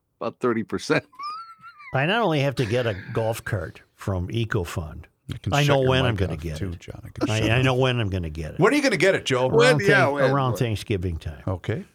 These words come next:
Speaker 2: Crossfire two hundred golf cart with the dump box.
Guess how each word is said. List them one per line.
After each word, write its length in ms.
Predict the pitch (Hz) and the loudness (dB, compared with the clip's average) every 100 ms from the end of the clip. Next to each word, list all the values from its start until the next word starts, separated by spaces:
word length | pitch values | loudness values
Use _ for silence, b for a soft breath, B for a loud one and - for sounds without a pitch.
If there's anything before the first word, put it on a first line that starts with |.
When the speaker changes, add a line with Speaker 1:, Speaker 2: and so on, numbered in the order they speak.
| _ | _
Speaker 2:
Crossfire 600 | - 131 117 - 120 113 | -2 0 0 0 0 0
two 180 | 101 143 | 0 0
hundred 260 | 131 131 104 | 0 0 0
golf 260 | 110 104 | 0 0
cart 260 | - 104 117 | -2 -2 -2
with 100 | 98 | -2
the 80 | 101 | -2
dump 360 | 92 107 98 | 0 -2 -2
box. 500 | 95 80 - - - | -6 -6 -12 -18 -20